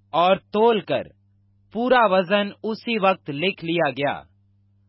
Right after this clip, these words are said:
और असीरी में से उन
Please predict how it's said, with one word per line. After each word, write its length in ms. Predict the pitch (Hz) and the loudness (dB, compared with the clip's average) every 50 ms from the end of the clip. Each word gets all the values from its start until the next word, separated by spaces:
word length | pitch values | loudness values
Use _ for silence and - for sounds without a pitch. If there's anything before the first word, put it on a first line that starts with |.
| _ _ _ _ _ | _ _ _ _ _
और 280 | 123 139 156 160 156 - - | -2 0 0 0 -2 -4 -6
असीरी 540 | 156 156 - - - 196 220 226 220 220 196 | -8 -8 -8 -8 -6 -4 -4 -2 -2 -4 -4
में 180 | 165 170 185 190 | -2 -2 -2 -2
से 220 | - - - 180 175 175 175 175 170 _ _ _ _ _ _ _ _ - | -4 -6 -6 -4 -2 -2 -4 -6 -8 _ _ _ _ _ _ _ _ -10
उन 140 | 165 185 | -8 -6